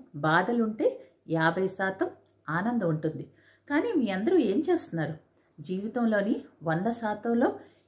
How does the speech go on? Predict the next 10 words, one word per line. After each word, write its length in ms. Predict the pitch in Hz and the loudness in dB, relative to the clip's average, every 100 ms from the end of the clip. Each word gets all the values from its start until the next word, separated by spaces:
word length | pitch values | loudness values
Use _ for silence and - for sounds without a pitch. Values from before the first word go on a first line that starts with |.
| - | -6
ఎనభై 560 | 175 175 202 196 202 202 | -2 2 2 2 2 0
శాతం 520 | 202 185 214 254 240 | -2 -4 -2 -2 0
బాధలను 420 | 190 165 180 175 | 4 4 2 2
అనుభవిస్తున్నారు. 680 | 160 156 165 160 - 156 147 143 - _ _ _ | 0 2 0 -2 -2 -2 -2 -6 -18 _ _ _
కేవలం 400 | 170 170 175 240 294 - _ _ | 0 2 2 0 -2 -12 _ _
ట్వంటీ 400 | 220 233 269 294 | -4 -2 0 0
పర్సెంట్ 480 | 277 202 - 190 175 | 2 0 -2 -8 -2
మాత్రమే 560 | 160 160 185 233 - - _ - | 0 0 -2 -2 -4 -8 _ -8
ఆనందాన్ని 560 | 156 160 160 160 160 - | -2 0 2 2 2 0
అనుభవిస్తున్నారు. 720 | 170 139 151 147 - 143 | 0 0 0 -4 -6 -6